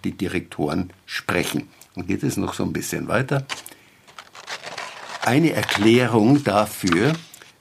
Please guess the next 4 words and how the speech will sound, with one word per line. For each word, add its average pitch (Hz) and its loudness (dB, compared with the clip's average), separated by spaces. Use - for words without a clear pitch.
dass - -2
ganz 160 0
viele 107 -2
junge 107 4